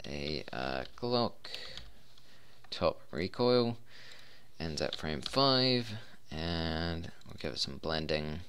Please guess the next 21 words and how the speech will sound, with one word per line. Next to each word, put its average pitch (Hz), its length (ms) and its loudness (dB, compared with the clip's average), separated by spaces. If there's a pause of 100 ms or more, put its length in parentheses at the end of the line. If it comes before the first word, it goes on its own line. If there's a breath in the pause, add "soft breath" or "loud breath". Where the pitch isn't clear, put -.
(140)
Then 139 200 8
what 78 100 10
I'm 104 80 6
gonna 117 160 8
do 143 320 6
is 87 640 6 (140)
select - 440 -2
the 73 280 0
armature 92 400 0
here, 139 320 2 (760 soft breath)
play 80 220 2
a 67 60 6
rig, 147 320 4 (440 soft breath)
add 80 100 -4
an 69 100 -2
action, 110 580 4 (880 soft breath)
and 92 480 4
this 80 140 2
is - 60 2
going 78 260 0
to - 80 -6